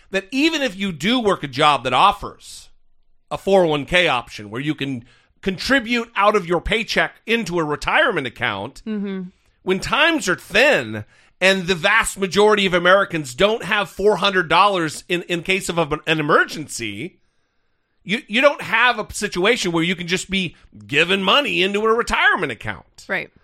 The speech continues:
Speaker 1: So he's not talking to the people who need the help the most.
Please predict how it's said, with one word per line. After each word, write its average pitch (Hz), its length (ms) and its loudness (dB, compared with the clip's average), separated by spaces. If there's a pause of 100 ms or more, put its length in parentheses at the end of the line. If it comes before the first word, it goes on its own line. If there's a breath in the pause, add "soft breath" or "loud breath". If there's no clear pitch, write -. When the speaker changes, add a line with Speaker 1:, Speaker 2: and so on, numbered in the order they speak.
(420)
Speaker 1:
So 196 140 0
he's 254 340 -2
not 262 300 2
talking 156 720 0 (180 soft breath)
to 196 100 -4
the 175 120 0
people 180 320 -4
who 160 160 -2
need 180 300 2
the 160 100 0
help 175 340 0
the 131 80 -4
most. 175 720 2